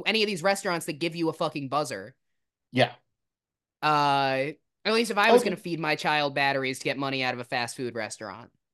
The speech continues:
Speaker 2: Right.
Speaker 1: Or I'd have them drink the Panera Charge lemonade, but I wouldn't fucking, uh, you
Speaker 2: Yeah.
Speaker 1: know, just tr-, I wouldn't try to get money out of Rainforest Cafe in twenty twenty-three. And I also think that
Speaker 2: Yeah.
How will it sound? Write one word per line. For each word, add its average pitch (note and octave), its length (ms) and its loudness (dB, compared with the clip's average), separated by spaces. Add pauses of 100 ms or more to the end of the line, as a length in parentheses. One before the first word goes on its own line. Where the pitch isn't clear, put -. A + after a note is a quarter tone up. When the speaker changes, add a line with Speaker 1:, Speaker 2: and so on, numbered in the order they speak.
(340)
Speaker 2:
Right. F2 280 -4 (560)
Speaker 1:
Or A#3 140 6
I'd B3+ 60 4
have B3+ 160 4
them B3 120 0
drink A3+ 220 0
the A#3 80 -2
Panera G3+ 380 -2
Charge F3 320 -4
lemonade, C3+ 420 -6
but C3 100 -6
I C#3 80 -4
wouldn't E3 300 -6
fucking, D#3 400 -6
uh, C3 580 -6 (480)
you A2+ 120 2
Speaker 2:
Yeah. G#2+ 220 6
Speaker 1:
know, B2 60 2
just C3+ 260 -10
tr-, - 120 -10
I G#3+ 80 4
wouldn't C#4+ 260 0
try C4+ 220 2
to C#4 80 2
get A#3 180 0
money G#3 240 -2
out F#3 100 -2
of D#3 80 -6
Rainforest E3 520 -4
Cafe D3 380 -4
in C3+ 80 -8
twenty C#3 240 -10
twenty-three. A#2+ 600 -10 (220)
And G#3+ 80 2
I A3 60 6
also C#4+ 340 4
think A3 340 -4
that F#3 220 2
Speaker 2:
Yeah. - 40 -14